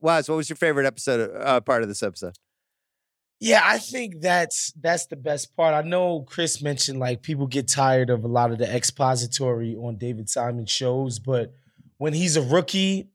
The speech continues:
Speaker 2: and he's on the beat with the guy that's b-, essentially teaching him how to police, um, they exp-, they give it to you plain. It's not that these guys are evil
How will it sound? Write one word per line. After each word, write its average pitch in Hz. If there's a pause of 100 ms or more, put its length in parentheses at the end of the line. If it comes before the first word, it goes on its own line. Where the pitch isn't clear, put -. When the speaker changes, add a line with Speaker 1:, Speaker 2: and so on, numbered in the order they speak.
Speaker 2:
and 143
he's 139
on 147
the 135
beat 139
with 135
the 139
guy 135
that's 117
b-, 135
essentially 135
teaching 143
him 143
how 131
to 135
police, 131 (500)
um, 143 (160)
they 214
exp-, 175
they 185
give 220
it 233
to -
you 175
plain. 175
It's 131
not 185
that 202
these 202
guys 170
are 170 (120)
evil 151